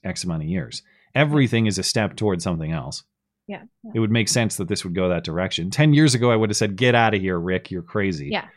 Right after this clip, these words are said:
Speaker 1: as in
Speaker 2: Yeah.
Speaker 1: Santorum. But now I'm
Speaker 2: <clears throat>
Speaker 1: contemplating the wisdom in your foresight.
Speaker 2: Morena Ro-, I hate it when people do this. Okay, Morena Rose, eighty-six. Like, because I say something like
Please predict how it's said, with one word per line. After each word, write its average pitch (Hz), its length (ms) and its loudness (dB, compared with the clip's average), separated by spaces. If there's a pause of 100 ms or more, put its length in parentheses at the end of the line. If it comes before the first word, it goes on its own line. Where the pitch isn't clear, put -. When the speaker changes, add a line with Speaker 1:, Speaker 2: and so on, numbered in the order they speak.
Speaker 1:
as 90 160 -4
in 90 100 0
Speaker 2:
Yeah. - 60 -4
Speaker 1:
Santorum. 82 600 -2
But 73 180 -8 (380)
now 113 520 2 (100)
I'm 90 300 0
Speaker 2:
<clears throat> - 80 -16
Speaker 1:
contemplating 107 640 2
the 87 80 0
wisdom 95 420 -2
in 82 120 -2
your 73 140 -6
foresight. 110 500 -4 (1500)
Speaker 2:
Morena 208 440 2
Ro-, 180 160 2
I 254 80 -4
hate 311 140 0
it 415 40 2
when 320 100 -2
people 240 220 -2
do 156 140 -6
this. - 240 -12
Okay, 170 180 -6
Morena 190 360 0
Rose, 160 260 0
eighty-six. 156 420 -8
Like, 175 100 -4
because 226 260 2
I 233 100 2
say 190 220 0
something 196 460 -2
like 160 300 -2